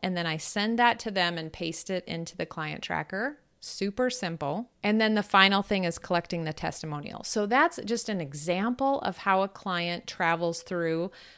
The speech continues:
my business. That's how it could be for your business. And then using the client tracker has been so amazing. And there's a couple things that I wanna talk about. First, I have a lot of it streamlined. I save the draft of my email.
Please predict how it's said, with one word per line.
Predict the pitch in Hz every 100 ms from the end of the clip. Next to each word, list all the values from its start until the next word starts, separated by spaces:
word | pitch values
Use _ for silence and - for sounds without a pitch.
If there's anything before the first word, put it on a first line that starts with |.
| _
my | 180 175
business. | 208 240 240 254 262 254 - - -
That's | 190 185
how | - 185
it | -
could | - 190
be | 196 185
for | -
your | 175 170
business. | 202 247 233 240 233 - 208
And | 208
then | 196 180
using | 185 196 202 220
the | 226
client | 214 185 175 170
tracker | 170 160 151 156 151 -
has | 190 196
been | 175 185 175 165 -
so | - - - 190 190 190 196 -
amazing. | 185 170 165 156
And | - 214
there's | 208
a | 214
couple | - 269 269 311
things | 311 - 233 185 180 196 208 202
that | 214
I | 208
wanna | 202
talk | 190 185 -
about. | 147 -
First, | 311 339 196 175 -
I | 214
have | 254
a | 302
lot | 233 202
of | 190
it | 170
streamlined. | - 185 165 139 113 - - -
I | 180
save | 170 196 190 190
the | 185
draft | 175 143 151 185
of | 160
my | 151 -
email. | 269 277 262 254